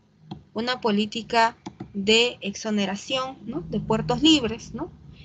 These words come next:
En donde, eh, el objetivo es traer, ¿ya? Comerciantes extranjeros, sobre todo los británicos, que en el siglo diecinueve son la primera potencia mundial en el mundo, ¿ya?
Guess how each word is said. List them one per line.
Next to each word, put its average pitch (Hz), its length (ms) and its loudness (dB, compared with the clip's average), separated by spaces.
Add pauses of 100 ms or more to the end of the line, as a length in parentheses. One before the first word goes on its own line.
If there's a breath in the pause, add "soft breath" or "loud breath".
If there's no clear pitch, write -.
(160 loud breath)
En 240 180 0
donde, 277 640 4
eh, 214 340 2
el 220 120 0
objetivo 262 840 0
es 247 220 -2
traer, 254 520 2 (640)
¿ya? 214 260 -8 (280)
Comerciantes 208 680 -2
extranjeros, 226 760 0
sobre 202 280 -2
todo 254 320 -2
los 247 160 -6
británicos, 226 880 -2 (440 soft breath)
que 202 120 -2
en 202 120 4
el 196 120 2
siglo 254 320 0
diecinueve 226 580 0
son 226 340 0
la 233 100 0
primera 196 440 0
potencia 208 460 0
mundial 196 480 4
en 196 100 2
el 175 100 -2
mundo, 196 460 2 (680)
¿ya? 190 200 -2